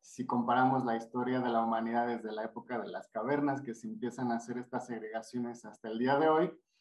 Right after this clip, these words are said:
de la historia de la humanidad, estos cuestionamientos son sumamente recientes y han crecido de una forma estrepitosa. Entonces, digamos que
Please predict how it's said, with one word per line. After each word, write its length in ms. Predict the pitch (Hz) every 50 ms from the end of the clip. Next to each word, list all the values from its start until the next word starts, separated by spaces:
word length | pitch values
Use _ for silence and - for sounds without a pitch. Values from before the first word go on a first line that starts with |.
| _ _ _ _
de 120 | - 113 107
la 120 | 110 113
historia 340 | 110 - - 139 143 156 156
de 60 | 151
la 100 | 156 156
humanidad, 440 | 156 156 156 156 156 151 151 156 156
estos 240 | 151 - 151 143 -
cuestionamientos 760 | 147 139 - - 135 135 127 127 131 131 131 143 139 -
son 140 | - 127 123
sumamente 640 | 123 - - 131 127 127 120 120 117 113 113 117 110
recientes 640 | 113 120 117 - - 151 147 147 143 - - - _ _ _ _ _ _ _ _
y 60 | 117 123
han 120 | 127 123
crecido 520 | 131 135 131 127 - - 127 120 127 127
de 80 | 123 120
una 200 | 120 117 117 120
forma 360 | - - 120 117 117 120 120 120
estrepitosa. 800 | 120 - 113 110 - 117 113 - - 135 135 135 135 127 120
Entonces, 580 | 120 120 117 - 131 131 143 143 143 147 147 127
digamos 460 | 131 123 123 127 127 131 135 135 -
que 360 | - 135 131 135 131 - -